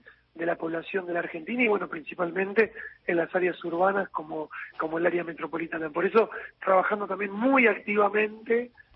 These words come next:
para poder tener una mesa promotora, el sector público, privado y las universidades para generar, nosotros lo decimos aquí en la ciudad, porque la verdad que la disfrutamos, la amamos, es una ciudad muy verde, muy bonita,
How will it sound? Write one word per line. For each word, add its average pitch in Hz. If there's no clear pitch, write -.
para 175
poder 185
tener 180
una 196
mesa 196
promotora, 190
el -
sector 170
público, 202
privado 196
y 180
las 175
universidades 175
para 170
generar, 202
nosotros 214
lo 208
decimos 190
aquí 190
en 190
la 196
ciudad, 226
porque 180
la 180
verdad 190
que 196
la 185
disfrutamos, 180
la 180
amamos, 185
es 180
una 180
ciudad 180
muy 185
verde, 185
muy 185
bonita, 208